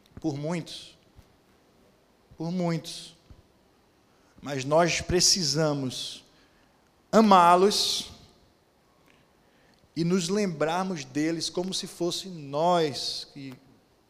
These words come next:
estivéssemos vivendo tudo aquilo ali.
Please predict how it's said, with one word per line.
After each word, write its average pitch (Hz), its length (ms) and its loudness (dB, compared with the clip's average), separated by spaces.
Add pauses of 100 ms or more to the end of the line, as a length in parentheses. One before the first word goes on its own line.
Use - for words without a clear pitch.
(800)
estivéssemos 143 480 -2
vivendo 143 480 -2
tudo 165 200 0
aquilo 160 280 -2
ali. 123 220 -4